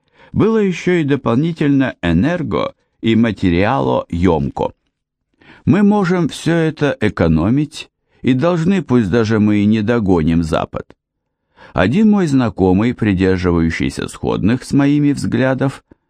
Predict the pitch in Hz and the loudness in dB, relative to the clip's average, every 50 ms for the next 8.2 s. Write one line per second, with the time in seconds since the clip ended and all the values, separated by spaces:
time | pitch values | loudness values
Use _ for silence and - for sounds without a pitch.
0 | _ _ - - 87 113 151 170 170 - - - - 101 85 - - - - - | _ _ -6 -2 0 2 2 2 0 -2 -4 -4 -2 0 0 -2 -2 -4 -8 -8
1 | - 52 - - - _ _ _ _ _ _ _ _ _ _ _ _ _ _ - | -8 -8 -8 -10 -12 _ _ _ _ _ _ _ _ _ _ _ _ _ _ 0
2 | 123 160 185 233 233 233 247 233 196 147 139 107 95 95 95 92 90 90 87 - | 0 2 2 2 2 2 2 2 2 0 0 2 2 2 0 0 -2 -4 -4 -2
3 | - 92 90 85 - 92 87 - - - - 87 85 78 82 90 110 110 104 - | 0 0 0 0 0 -2 -2 -4 -6 -6 -4 0 0 2 2 2 0 -2 -4 -6
4 | _ _ _ _ _ _ _ _ _ _ - 143 139 135 147 147 143 143 139 131 | _ _ _ _ _ _ _ _ _ _ -4 -2 -2 0 0 0 0 0 0 0
5 | 123 135 131 131 135 135 - - 127 98 80 - - 55 50 50 50 - - _ | 0 0 0 0 -2 -2 -2 0 0 0 0 -2 -6 -8 -6 -6 -8 -10 -14 _
6 | _ _ _ _ _ _ _ _ _ _ _ _ _ - - 220 - 220 214 185 | _ _ _ _ _ _ _ _ _ _ _ _ _ -4 -4 -2 0 0 0 0
7 | 151 139 131 131 143 131 - - 113 - 113 110 113 110 - - 90 101 78 53 | 0 0 0 -2 -2 -2 -2 -2 0 0 0 0 -2 -2 -2 -2 -2 -2 -2 -2
8 | 50 50 - - | -4 -6 -6 -8